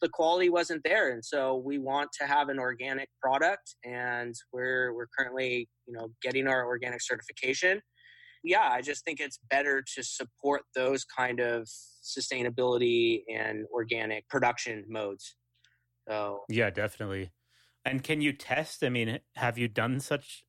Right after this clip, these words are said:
Speaker 2: that sort of thing when you just randomly test the mushrooms and make sure they're at the quality level you want?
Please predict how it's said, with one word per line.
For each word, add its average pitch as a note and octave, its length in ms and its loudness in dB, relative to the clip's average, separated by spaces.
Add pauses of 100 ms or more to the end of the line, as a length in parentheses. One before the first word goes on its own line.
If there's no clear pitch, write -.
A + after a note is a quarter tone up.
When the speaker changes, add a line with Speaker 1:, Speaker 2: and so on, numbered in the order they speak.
Speaker 2:
that C#3 300 0
sort D3+ 140 2
of B2+ 100 -4
thing D#3 360 -2
when A#2 120 -2
you A2 160 -2
just G#2 240 -8
randomly G#2+ 400 -2
test - 400 -4
the G#2 240 2 (380)
mushrooms G#2+ 400 0
and G#2 80 -2
make G2 120 -4
sure G#2 200 -4
they're G#2 100 2
at F#2 80 -4
the G2 80 -6
quality G#2+ 380 2
level A2 240 0
you A2 100 0
want? A2+ 300 -4